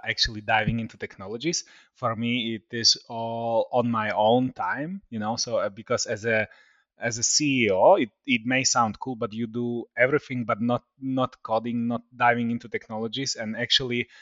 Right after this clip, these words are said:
I was starting this company as an enthusiastic developer who likes coding and everything. Now I do, I'm doing everything, but not this activity. So it is definitely, it is definitely in my free time where you,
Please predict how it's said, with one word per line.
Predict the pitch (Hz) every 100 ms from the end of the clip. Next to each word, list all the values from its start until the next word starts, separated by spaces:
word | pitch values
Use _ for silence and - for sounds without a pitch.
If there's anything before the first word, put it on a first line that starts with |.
| - -
I | 127
was | 139 131
starting | - 135 - 151
this | 135 -
company | 135 139 147 147 139
as | 135 117
an | 127
enthusiastic | 135 139 143 120 127 117 - 117
developer | 110 113 135 127 - 113
who | 104 120
likes | 117 117 -
coding | - 123 120 107
and |
everything. | 113 135 104 113 110
Now | 123 123
I |
do, | 120 123
I'm | - 120 120
doing | 117 131 123 117
everything, | - 139 135 135 120
but | 110
not | 127 120 117
this | 127 -
activity. | 139 - 147 160 226 240 - - -
So | - 151
it | 143
is | 139
definitely, | 123 143 - 165 165 156 156 143 - - - -
it | 135 131
is | 120
definitely | 131 - 143 135 135 131 123
in | 127 123
my | 120 -
free | - - 151 147
time | - 98 131 185 202
where | 139 120 123
you, | 117 107 127 135 139 135 135 127